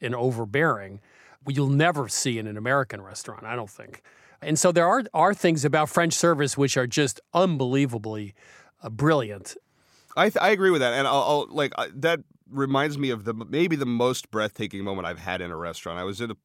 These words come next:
Speaker 2: place in Paris, uh, a couple years ago, and the server, as she was removing something, a little dollop of sauce dripped,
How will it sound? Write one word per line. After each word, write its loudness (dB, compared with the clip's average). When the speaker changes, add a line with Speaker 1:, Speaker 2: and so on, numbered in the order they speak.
Speaker 2:
place -8
in -12
Paris, -10
uh, 0
a -8
couple -6
years -2
ago, -8
and -6
the -2
server, 2
as 0
she -4
was 0
removing 0
something, -6
a 2
little 2
dollop 4
of -4
sauce -4
dripped, -4